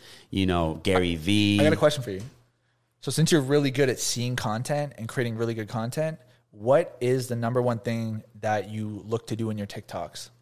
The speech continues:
Speaker 1: Uh, so I like to,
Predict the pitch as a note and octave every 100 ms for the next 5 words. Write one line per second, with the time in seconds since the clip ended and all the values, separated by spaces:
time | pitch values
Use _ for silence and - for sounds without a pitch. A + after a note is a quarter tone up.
0 | _ _ - F#2 F#2 F#2 - F#2+ F#2 F2
1 | - - - - - _ _ _ _ G#2+
2 | C3 D3+ D#3 D3+ - C#3 C3+ C3+ C3 B2+
3 | B2+ A#2+